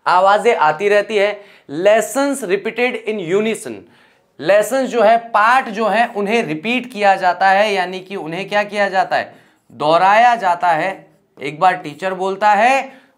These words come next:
और एक बार बच्चा बोलता है यूनिसन में, यानी कि एक सुर में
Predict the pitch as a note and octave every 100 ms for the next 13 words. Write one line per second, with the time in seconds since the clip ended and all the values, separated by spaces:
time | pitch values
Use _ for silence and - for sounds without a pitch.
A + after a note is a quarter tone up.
0 | - D#3+ F#3 F3 D3+ G#3+ C4 F#3 - -
1 | D3+ D3+ D#3+ F3+ F3+ G#3 D#3+ F3+ A3 G#3+
2 | F3+ F#3 A3 F#3+ F#3 F#3+ A#3 - G3+ A#3+
3 | C4 B3+ - A3 A3+ F3 A2